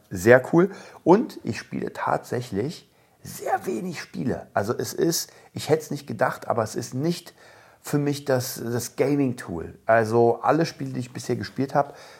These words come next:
jetzt ist die Frage, ob Boxen ein Spiel ist oder nicht. Für mich ist es halt eher ein Workout. Aber alle Spiele, die ich da gespielt habe, waren so semi. Ja, die waren jetzt okay,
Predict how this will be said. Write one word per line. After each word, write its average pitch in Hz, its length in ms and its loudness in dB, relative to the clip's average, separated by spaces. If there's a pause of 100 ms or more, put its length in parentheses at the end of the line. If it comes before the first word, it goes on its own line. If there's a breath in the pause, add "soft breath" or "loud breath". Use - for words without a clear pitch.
(340 loud breath)
jetzt 107 180 2
ist 110 160 -2
die 110 40 0
Frage, 110 380 8
ob 95 160 2
Boxen 107 300 -2
ein - 20 -6
Spiel 117 300 0
ist - 140 -2
oder 98 140 2
nicht. 120 340 0
Für - 140 -10
mich 104 160 -2
ist 101 100 -4
es 95 120 -8
halt 95 160 0
eher 95 120 2
ein 90 140 -2
Workout. 127 480 0 (540 loud breath)
Aber 101 560 4 (960)
alle 110 240 2
Spiele, 113 420 0
die 110 80 -6
ich 101 80 -10
da 107 120 4
gespielt 101 380 -6
habe, 107 180 -2
waren 95 600 2 (640 loud breath)
so 104 180 0
semi. 90 880 -2
Ja, 92 380 -2
die 92 160 -2
waren 95 280 0
jetzt 101 180 -2
okay, 135 640 -2